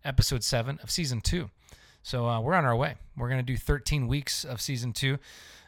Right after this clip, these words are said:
A bunch of you, uh, friends are listening to this on the podcast, perhaps on Spotify or Apple Podcasts.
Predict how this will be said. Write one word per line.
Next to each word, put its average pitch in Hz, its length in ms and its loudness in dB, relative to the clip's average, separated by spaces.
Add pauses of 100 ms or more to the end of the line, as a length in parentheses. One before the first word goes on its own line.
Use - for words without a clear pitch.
A 127 100 -2
bunch 143 220 4
of 147 80 -4
you, 147 260 2
uh, 139 300 2
friends 170 580 6
are 131 260 0
listening 156 460 2
to 156 100 0
this 156 280 0
on 131 280 0
the 120 60 -4
podcast, 156 920 4
perhaps 131 420 0
on 127 120 -6
Spotify 143 680 0
or 123 180 -2
Apple 123 340 0
Podcasts. 156 680 4